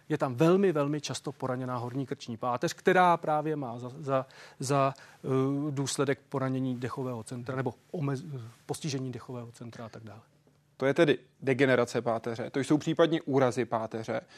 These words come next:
Speaker 2: Také se ale docela snadno, relativně snadno, můžou do páteře dostat záněty. Proč to tak je? Proč se z jiného místa v těle můžou dostat záněty do páteře?
Speaker 1: Tak pát-, do, obecně do páteře se dostávají záněty jednak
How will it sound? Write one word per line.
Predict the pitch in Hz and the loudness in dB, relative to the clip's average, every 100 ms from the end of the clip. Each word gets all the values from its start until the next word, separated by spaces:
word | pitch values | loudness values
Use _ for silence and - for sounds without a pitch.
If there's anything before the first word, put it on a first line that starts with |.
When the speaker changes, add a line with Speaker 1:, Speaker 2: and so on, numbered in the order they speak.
| - - | -6 0
Speaker 2:
Také | 139 170 | 4 6
se | 175 | 6
ale | 190 196 196 | 6 8 6
docela | 135 147 - 202 208 | 4 -2 2 4 4
snadno, | - 143 131 120 | 4 4 4 0
relativně | 123 131 165 151 131 127 | 2 6 6 4 2 -2
snadno, | - 117 120 | -2 -4 -4
můžou | 123 139 214 | -4 0 2
do | 165 135 | 2 2
páteře | 151 160 160 165 | 2 0 -2 -6
dostat | 147 - 156 143 | -6 -6 -8 -6
záněty. | 117 123 120 120 110 120 - | -4 -2 -2 -4 -8 -16 -6
Proč | 202 226 | -4 -4
to | - | -6
tak | - 120 - | -6 -6 -6
je? | - | -6
Proč | 151 175 | -4 2
se | 262 - - - | 2 2 -4 -14
z | - | 0
jiného | 151 175 208 208 | 4 6 6 4
místa | 180 156 190 | 2 2 0
v | 165 | 0
těle | 151 120 123 | 0 0 0
můžou | 127 127 139 | -6 -6 -4
dostat | 135 - 135 | -2 -2 -2
záněty | 127 117 117 | -2 -4 -6
do | 117 | -8
páteře? | 113 113 - - - _ _ - - | -8 -12 -14 -20 -20 _ _ -20 -6
Speaker 1:
Tak | - 139 | -2 4
pát-, | 156 165 | 4 4
do, | 190 165 170 - | 4 2 2 2
obecně | 202 226 - 170 | 6 6 6 2
do | 139 | 6
páteře | 156 156 180 | 6 4 0
se | 170 | 0
dostávají | 139 - 156 156 165 139 | 0 4 6 6 4 4
záněty | 131 147 147 156 | 2 2 2 2
jednak | 147 151 170 | 4 4 2